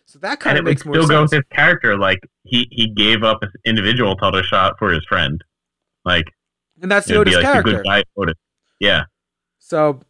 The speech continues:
Speaker 1: we'll see how that is, unless <sighs> the only other thing that I could see, and this is just completely out of the box, I just thought of this, is what if somehow they turn Mandy back heel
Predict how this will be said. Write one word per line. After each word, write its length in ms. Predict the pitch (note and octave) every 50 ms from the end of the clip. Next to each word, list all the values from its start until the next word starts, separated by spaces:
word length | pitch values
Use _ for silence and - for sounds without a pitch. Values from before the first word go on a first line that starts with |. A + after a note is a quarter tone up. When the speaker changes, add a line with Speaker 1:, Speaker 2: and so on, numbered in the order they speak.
| _ _ _ _ _ _ _ _ _ _ _ _ _ _ _ _ _ _ _ _ _ _ _ _ _
Speaker 1:
we'll 200 | _ E3 F3+ F#3+
see 180 | - - A3+ G3+
how 160 | G3 F#3 E3+
that 220 | D#3+ D#3 E3 E3
is, 260 | D3 C3 B2+ B2 - -
unless 440 | D#3+ D#3+ D#3+ E3+ F3 F3 - - - - - - - - - - - -
<sighs> 440 | - - - - - - _ _ -
the 120 | E3+ G3 -
only 460 | - E3 E3+ F3+ G3 G3 G3 G3+ G3 - -
other 240 | E3 D#3 E3 E3
thing 380 | D#3+ - - - D3 D3 D#3+ E3
that 100 | D#3+ D3+
I 80 | D3 C#3+
could 160 | - C3+ -
see, 520 | - - - - C#3 C3+ C#3 D3+ D#3 D#3
and 200 | - D3 D3+ D#3
this 160 | F3+ - -
is 60 | A3+ F#3+
just 120 | F3+ -
completely 320 | - D3 - - F3 E3+ E3
out 40 | D#3
of 40 | D3
the 40 | C#3+
box, 220 | C3+ C#3+ D#3 - -
I 80 | B2+ B2
just 280 | A#2 C3+ C3+ C3 -
thought 200 | - B2 A#2+ B2
of 40 | C3
this, 240 | C#3 D3 D3+ - - _ _ _ _ _ _ _ _ _ _ _ _ _ _ _ _
is 460 | - C#3 C#3 C3+ C3+ C3 B2+ A#2 - - _ _ _ _ _ _ _ _ _ _ _
what 300 | - A#2 A#2+ C3+ D3+ F#3+
if 120 | G#3+ F#3+
somehow 580 | - - - E3+ E3 D#3+ C#3 D#3 D3+ D3+ D3+ D3+
they 140 | C#3+ C#3 B2+
turn 440 | - - - - D3+ D3+ D3 C3+
Mandy 320 | B2+ B2+ C3+ C#3 C#3 C#3 C3
back 280 | C3+ C3 B2+ B2 -
heel 600 | - - - F3 E3+ C#3+ A#2+ A2 G#2+ G#2+ A2 B2